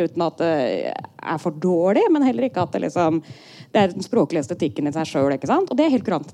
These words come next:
Det, det kan funke utmerket. Men det har etter hvert blitt en slags omskrivning, har jeg følelsen av, for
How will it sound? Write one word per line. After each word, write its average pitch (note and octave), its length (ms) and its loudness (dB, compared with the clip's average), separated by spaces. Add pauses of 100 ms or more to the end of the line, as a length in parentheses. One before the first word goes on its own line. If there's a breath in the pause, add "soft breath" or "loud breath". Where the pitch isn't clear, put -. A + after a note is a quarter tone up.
Det, - 160 0
det - 400 -2
kan C#4 140 2
funke F3+ 400 0 (160)
utmerket. F3+ 480 0 (420 loud breath)
Men G#3+ 80 2
det B3+ 140 4
har F#3+ 180 0
etter A#3+ 160 0
hvert G#3+ 220 -4
blitt F3 180 -4
en A#3 80 0
slags F#3+ 400 -6
omskrivning, F#3 720 -2
har F#3 80 0
jeg F3 100 -4
følelsen G3 300 -2
av, G3 100 -8
for E3 240 2